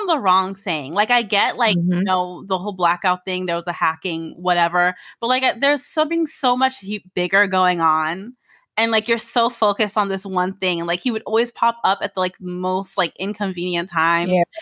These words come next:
Speaker 1: And I'm just like, "You're so pressed. Like, I need you to chill out, like, for, just
Speaker 2: Yeah.
Speaker 1: for a second." Like, so annoying.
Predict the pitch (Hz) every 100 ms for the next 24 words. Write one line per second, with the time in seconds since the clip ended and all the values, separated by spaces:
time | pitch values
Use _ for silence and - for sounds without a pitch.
0 | - 226 220 247 247 247 247 - 254 269
1 | - 208 175 139 - 254 226 220 233 240
2 | 254 247 - 190 156 151 139 - 202 175
3 | - _ _ - 196 - 165 165 165 180
4 | 185 226 202 - 175 - 147 101 - 151
5 | 170 151 - _ _ _ _ _ _ _
6 | _ - - 254 240 220 175 147 143 135
7 | 143 170